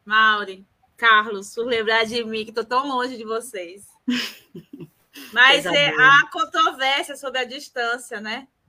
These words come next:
Speaker 2: Diz que há. Diz que
Speaker 1: Que
Speaker 2: há.
Speaker 1: há.
Speaker 2: E o
Speaker 1: Que
Speaker 2: Carlos
Speaker 1: Carlos não me ouça.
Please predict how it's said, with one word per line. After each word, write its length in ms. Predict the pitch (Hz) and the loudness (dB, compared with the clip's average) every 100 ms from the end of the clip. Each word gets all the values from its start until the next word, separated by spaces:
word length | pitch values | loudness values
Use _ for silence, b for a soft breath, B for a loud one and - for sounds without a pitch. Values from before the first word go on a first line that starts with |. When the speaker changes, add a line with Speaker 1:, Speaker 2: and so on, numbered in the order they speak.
| _ _ _ _ _ _ - | _ _ _ _ _ _ -12
Speaker 2:
Diz 300 | 165 214 - | -4 0 0
que 100 | 294 | 4
há. 320 | 247 147 139 _ _ _ _ _ _ | 4 4 -2 _ _ _ _ _ _
Diz 240 | 165 160 156 | -10 -8 -6
que 80 | 302 | -2
Speaker 1:
Que 60 | |
Speaker 2:
há. 260 | 240 202 156 | 2 2 2
Speaker 1:
há. 40 | 143 147 - - - - B B B | -4 -14 -18 -4 -2 -2 B B B
Speaker 2:
E 160 | 254 285 | 2 2
o 100 | 320 | 2
Speaker 1:
Que 60 | 247 | 4
Speaker 2:
Carlos 540 | 247 233 262 320 - | 6 8 6 4 2
Speaker 1:
Carlos 120 | 220 | 2
não 100 | 285 | 2
me 140 | 294 302 | 2 4
ouça. 600 | 277 269 262 240 214 | 6 6 4 -2 -4